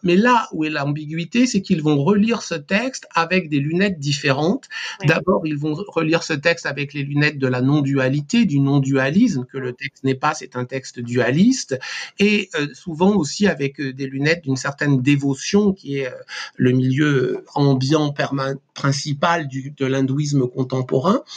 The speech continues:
Speaker 1: Mais du coup, c'est au prix d'une distorsion historique, parce qu'en fait, le Yoga Sutra, si on essaye de voir en tant qu'historien à qui s'adressait ce texte, probablement à l'époque
Speaker 2: Mm.
Speaker 1: ancienne, il s'adressait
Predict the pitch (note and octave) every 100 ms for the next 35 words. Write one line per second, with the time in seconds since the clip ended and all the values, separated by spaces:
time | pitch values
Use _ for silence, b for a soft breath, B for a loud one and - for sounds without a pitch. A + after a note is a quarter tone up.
0 | B B B F3 A#3+ A#3+ - _ - C#4
1 | C4 F#3+ G#3 G3 - B3+ E3 D#3+ A3+ G3+
2 | - G3 - - A#3 B3+ B3+ B B E3+
3 | D3 F#3+ F3+ F3+ D3 - F#3+ - A3 G3
4 | C#4+ D4 D4 F3+ F3 D#3+ E3 C#3+ E3 D3
5 | - C#4 C#4 - A#3+ - F#3+ F#3 F3+ G#3+
6 | F#3 D#3+ F3+ F#3 D3 D#3 C#3+ D3 - E3
7 | G3 D#3 C3+ G3 E3+ C#3+ D3 C#3+ C#3 D3
8 | C#3+ - - C#3 C3+ C#3 C#3+ D3+ C#3 B2
9 | B3 A3 - _ - B3 A#3+ - F3 E3
10 | F#3 - G#3+